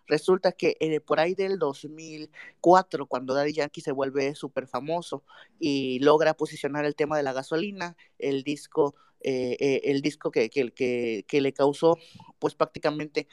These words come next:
el impacto mediático y que abrió las puertas para todos los demás reggaetoneros, Cancún adopta. ¿Por qué? Porque estamos cerca de esa parte de, de, de, de,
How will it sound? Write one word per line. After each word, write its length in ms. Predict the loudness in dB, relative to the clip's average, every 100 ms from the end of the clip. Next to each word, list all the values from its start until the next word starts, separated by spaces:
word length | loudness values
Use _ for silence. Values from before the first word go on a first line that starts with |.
| -2
el 140 | 2 2
impacto 340 | 2 2 2
mediático 720 | 0 2 2 2 -4 0 2
y 140 | 0 0
que 160 | 4
abrió 320 | 4 2 0
las 160 | 0 -2
puertas 300 | -4 -4 -6
para 180 | -8 -4
todos 260 | 0 0
los 100 | 0
demás 240 | -4 -8 -6
reggaetoneros, 640 | -4 -4 -6 -6 -8 -16 _ _ -6
Cancún 420 | -4 -4 -2 -2
adopta. 400 | 0 0 -2 -6
¿Por 160 | -10 -8
qué? 100 | -8
Porque 220 | -8 -6
estamos 300 | -4 -2 2
cerca 360 | 0 2 -4 -6 -18 -8
de 140 | 2
esa 200 | 4 6
parte 380 | 6 4 4 2
de, 180 | 2 0 _ _
de, 320 | 4 4 2
de, 280 | 2 0 0
de, 360 | -2 0 0